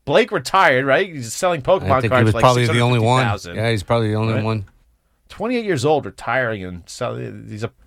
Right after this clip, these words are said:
Speaker 1: big
Speaker 2: Well, did you see
Speaker 1: Pokemon
Speaker 2: how
Speaker 1: guy.
Speaker 2: much he sold that, uh, that Pokemon?
Speaker 1: Six fifty, right? Six hundred fifty grand?
Speaker 2: Yeah.
Speaker 1: That's insane. Like, who's,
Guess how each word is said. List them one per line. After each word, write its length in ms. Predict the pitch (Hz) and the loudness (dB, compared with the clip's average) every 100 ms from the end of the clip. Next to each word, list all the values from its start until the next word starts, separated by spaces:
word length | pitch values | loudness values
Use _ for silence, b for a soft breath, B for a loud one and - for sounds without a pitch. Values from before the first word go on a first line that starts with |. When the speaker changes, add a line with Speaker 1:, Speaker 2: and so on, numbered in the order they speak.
| - | 2
Speaker 1:
big 80 | |
Speaker 2:
Well, 80 | 139 | 4
did 140 | 135 151 | 4 4
you 60 | 135 | 2
see 160 | 147 | 2
Speaker 1:
Pokemon 40 | 175 | 2
Speaker 2:
how 140 | 160 | 2
Speaker 1:
guy. 40 | 160 | 2
Speaker 2:
much 240 | 156 - | -2 -2
he 120 | 156 | -2
sold 280 | 131 143 147 | 0 2 2
that, 160 | 143 120 - | 0 -4 -8
uh, 300 | 120 139 131 | -6 -4 -2
that 160 | 120 110 | -2 0
Pokemon? 420 | 135 143 151 143 | 0 2 2 0
Speaker 1:
Six 60 | 160 | 0
fifty, 400 | - 320 - 127 | -4 -6 -4 -6
right? 260 | 107 180 | -2 -4
Six 200 | 240 247 | -4 -8
hundred 160 | 247 240 | -6 -6
fifty 180 | 226 214 | -6 -8
grand? 340 | 190 233 294 | -6 -4 0
Speaker 2:
Yeah. 380 | 233 277 180 87 - _ _ _ _ _ _ _ _ _ | 2 2 0 -4 -8 _ _ _ _ _ _ _ _ _
Speaker 1:
That's 160 | - - | -10 -10
insane. 580 | 90 - - 285 254 - | -10 -10 -8 -6 -6 -10
Like, 100 | - | -10
who's, 220 | 277 - | -10 -8